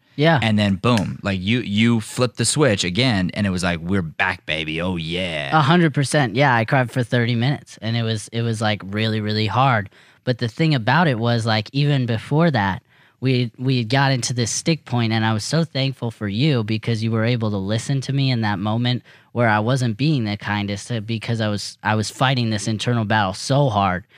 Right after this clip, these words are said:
Speaker 1: Like you said, I was showing up, and it was the hard thing to do. It really was.
Speaker 2: Hundred percent.
Speaker 1: 'Cause I know when I come in here,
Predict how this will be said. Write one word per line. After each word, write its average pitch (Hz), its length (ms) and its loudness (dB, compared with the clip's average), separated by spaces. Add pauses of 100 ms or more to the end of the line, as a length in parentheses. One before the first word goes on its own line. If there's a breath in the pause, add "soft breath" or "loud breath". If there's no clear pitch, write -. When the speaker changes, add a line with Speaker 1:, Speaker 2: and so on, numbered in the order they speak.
(220 loud breath)
Speaker 1:
Like 117 220 0
you 139 80 2
said, 117 220 2
I 104 100 2
was 107 100 0
showing 135 400 2
up, 123 200 2
and 110 120 0
it 104 80 -2
was 135 280 2
the 110 120 -2
hard 123 320 0
thing 127 200 0
to 101 100 -6
do. 123 220 0
It 85 60 -6
really 110 200 0
was. 110 360 2
Speaker 2:
Hundred 67 160 -6
percent. 95 300 -4
Speaker 1:
'Cause 139 140 2
I 156 160 6
know 147 480 4 (240 loud breath)
when 135 180 2
I 139 140 4
come 139 240 2
in 180 140 4
here, 113 440 2